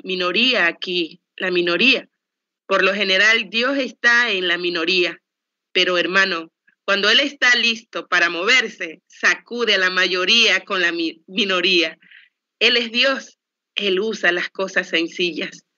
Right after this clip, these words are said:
¿De dónde sacó Él el material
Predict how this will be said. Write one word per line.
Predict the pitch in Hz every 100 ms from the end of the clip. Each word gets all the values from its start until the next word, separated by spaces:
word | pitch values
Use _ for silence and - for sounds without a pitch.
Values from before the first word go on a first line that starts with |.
| _ _ _ -
¿De | 233
dónde | 233 339 349
sacó | 285 214 - 202 202
Él | 202 196 180 -
el | 190 185
material | 185 185 180 170 175 175 180 165